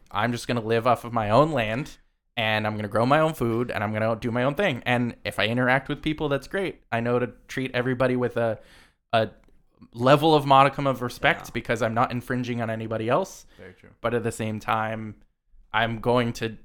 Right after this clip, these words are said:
Speaker 1: do what I need to do," which is, is, uh, to me, like, resonated. This book resonated with me because of
Speaker 2: I was
Speaker 1: that.
Speaker 2: gonna say, this book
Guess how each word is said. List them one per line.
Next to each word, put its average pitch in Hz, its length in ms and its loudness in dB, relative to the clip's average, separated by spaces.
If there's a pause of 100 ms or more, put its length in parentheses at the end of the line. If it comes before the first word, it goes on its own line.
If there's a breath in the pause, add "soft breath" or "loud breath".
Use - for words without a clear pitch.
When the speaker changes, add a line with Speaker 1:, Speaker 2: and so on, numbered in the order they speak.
(160)
Speaker 1:
do 131 180 -2
what 123 200 2
I 123 220 6
need 113 280 -2
to - 80 -12
do," 80 280 -16 (540)
which 151 140 0
is, 165 200 -4
is, 160 340 -2 (140)
uh, 82 100 -10
to - 220 0
me, 165 420 6 (380)
like, 127 220 2
resonated. 123 800 4
This 120 200 -4
book 139 240 0
resonated 120 500 0
with 110 160 -6
me 110 80 -8
because 117 400 2
of 101 140 -6
Speaker 2:
I 139 40 -6
was 127 40 0
Speaker 1:
that. 87 60 -2
Speaker 2:
gonna 147 80 0
say, 120 180 -6
this 143 140 -4
book 131 500 -4